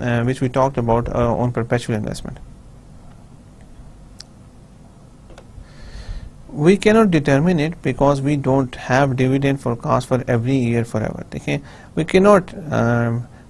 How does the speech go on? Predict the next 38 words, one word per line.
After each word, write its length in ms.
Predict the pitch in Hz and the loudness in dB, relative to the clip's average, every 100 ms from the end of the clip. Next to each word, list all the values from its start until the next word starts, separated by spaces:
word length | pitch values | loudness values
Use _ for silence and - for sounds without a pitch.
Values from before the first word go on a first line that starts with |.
| - | 0
forecast 400 | 135 147 147 139 | 2 4 4 4
dividend 440 | 135 147 139 143 | 2 2 2 0
for 160 | - 135 | 0 0
every 260 | 131 135 147 | 2 0 0
year 220 | 139 135 | 2 0
forever. 420 | 131 120 123 180 - - - | 0 0 2 0 -6 -20 -12
So 120 | - | -4
इसलिए 340 | - 147 156 147 | -2 0 0 2
हम 220 | 127 131 | 2 0
perpetual 640 | 127 - 139 - 170 143 | -2 0 -2 0 0 2
value 260 | 123 123 131 | 2 2 0
specify 460 | - 135 123 113 127 | -2 -4 -2 0 0
नहीं 120 | 160 | -2
कर 120 | 156 | -4
सकते। 340 | 147 160 175 190 - - - - 147 | -4 -6 -6 -8 -16 -20 -20 -6 0
We 120 | 165 | 2
need 400 | 156 175 208 196 | 4 4 4 4
to 80 | 175 | 4
use 400 | 131 139 156 135 | 6 4 4 2
models 420 | 127 135 156 170 | 4 6 6 2
for 200 | - 135 | 4 4
appro-, 180 | 127 - | 2 0
approximating 800 | 127 - 151 151 196 147 139 147 | 0 4 2 2 0 2 2 -2
future 360 | 139 123 139 120 | 0 0 2 2
dividend 340 | 120 120 117 | 2 0 -2
cash 220 | 113 131 | -4 -8
flows। 220 | - - - - - - | -10 -12 -14 -20 -20 -4
हमें 160 | 170 196 | 2 6
कोई 100 | 196 | 6
ऐसे 140 | 180 | 6
मॉडल्स 420 | 170 143 165 175 - | 6 6 6 4 2
चाहिए 300 | 139 143 151 | -2 0 -4
जिससे 320 | 147 - 139 | -6 -4 0
हम 200 | 139 127 | 0 -2
acro-, 260 | - 143 - | 2 0 0
अप्रॉक्सीमेट 600 | 143 147 143 - 170 135 | 0 2 2 0 0 0
कर 140 | 131 | -2
सकें 360 | 123 131 156 | -4 -4 -4